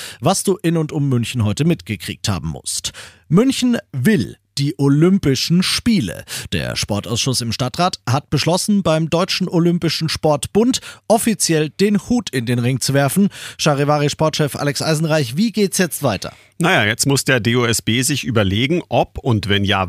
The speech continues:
Speaker 2: wann er sich für die Olympischen Spiele in Deutschland bewirbt und ob er das mit München an der Spitze tun will. Denn München würde bei einem Zuschlag gern sogenannter Hauptcluster werden. Das heißt,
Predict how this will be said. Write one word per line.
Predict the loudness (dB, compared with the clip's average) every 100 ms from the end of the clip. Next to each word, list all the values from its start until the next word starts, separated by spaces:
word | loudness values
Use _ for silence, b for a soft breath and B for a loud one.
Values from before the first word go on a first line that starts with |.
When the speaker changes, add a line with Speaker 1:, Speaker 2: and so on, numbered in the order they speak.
| 0
Speaker 2:
wann | 0 0
er | 0 -2
sich | 0 -2
für | -2 -2
die | 0
Olympischen | 0 0 0 -2 -2
Spiele | -2 0 0
in | 0
Deutschland | 0 0 0 -2 0
bewirbt | -2 0 0 0 -4 -2
und | 0 0
ob | -2
er | 0
das | 0 0
mit | -2 2
München | 2 2 0 0
an | 0
der | 0
Spitze | 0 -2 0 -2
tun | 0 0 2
will. | 2 2 0 B B 0
Denn | 2
München | 2 2 0 2
würde | 2 2
bei | 0
einem | 0 0
Zuschlag | -2 -4 -2 0 0 0
gern | 0 0 0
sogenannter | 0 0 0 0 -2 0
Hauptcluster | -4 -4 -4 0 0 0 -2 0
werden. | 0 0 0
Das | -2 0
heißt, | 0 0 -2